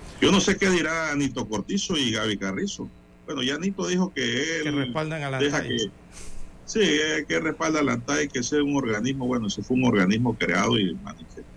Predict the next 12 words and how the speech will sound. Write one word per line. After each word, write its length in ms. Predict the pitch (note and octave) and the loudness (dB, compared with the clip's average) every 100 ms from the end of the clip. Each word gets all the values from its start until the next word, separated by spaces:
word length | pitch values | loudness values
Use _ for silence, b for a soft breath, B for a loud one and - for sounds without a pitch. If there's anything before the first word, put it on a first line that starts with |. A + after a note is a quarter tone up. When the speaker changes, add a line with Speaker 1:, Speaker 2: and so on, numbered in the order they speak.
| - | -8
Speaker 1:
eh, 260 | D#2 D#2 D2 - - - - | -2 -2 -4 -14 -20 -20 -12
eh, 320 | - - - - - | -4 0 0 -2 -4
reestructurado 920 | A#2+ A2+ A2+ G2 G#2 G2+ A2+ G#2 B2 - - | 0 2 2 0 2 2 2 2 0 -4 -10
y 120 | - | -12
con 200 | - F3+ | -6 -2
esta 240 | F#3 - G#2+ | 0 -2 0
ley 220 | F#2+ G2+ | 0 0
por 200 | - C#3 | -2 -4
el, 220 | F#2 F2+ | -2 -2
este 200 | F2 F2 | -2 -4
mismo 260 | E2+ F2 E2+ | -4 -4 -2
gobierno. 420 | D#2+ - - - | 0 2 0 -4